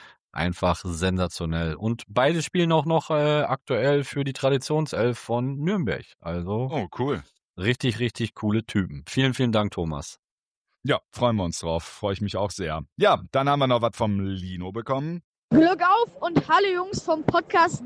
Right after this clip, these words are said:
Speaker 3: Die Schalker. Hier ist der Lino. Äh, ja, schöne Grüße aus Nürnberg. Wir sind jetzt gerade im Stadion. Ich erwarte heute ehrlich gesagt nicht allzu viel. Ähm, die Jungs sind erst seit Mittwoch aus Ibiza wieder zurück. Deswegen wird's wahrscheinlich eher ein Spiel um die goldene Ananas. Aber, ähm, ja,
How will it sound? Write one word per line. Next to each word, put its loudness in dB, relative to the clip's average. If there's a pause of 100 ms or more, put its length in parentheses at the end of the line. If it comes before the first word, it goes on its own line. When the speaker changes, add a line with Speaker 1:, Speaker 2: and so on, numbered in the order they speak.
Speaker 3:
Die 8
Schalker. 4
Hier 6
ist 0
der 2
Lino. 4 (480)
Äh, 6
ja, 4 (180)
schöne -4
Grüße 0
aus -4
Nürnberg. 2
Wir 4
sind 2
jetzt -2
gerade 4
im 0
Stadion. 2 (560)
Ich -2
erwarte 4
heute 4
ehrlich 4
gesagt 2
nicht -4
allzu 2
viel. 6
Ähm, 2 (120)
die -2
Jungs -2
sind -6
erst -2
seit -2
Mittwoch 2
aus 6
Ibiza 4
wieder 2
zurück. 0 (360)
Deswegen 2
wird's 6
wahrscheinlich 4
eher 6
ein 0
Spiel 4
um 2
die 2
goldene 4
Ananas. 0 (340)
Aber, 4 (120)
ähm, -2
ja, 4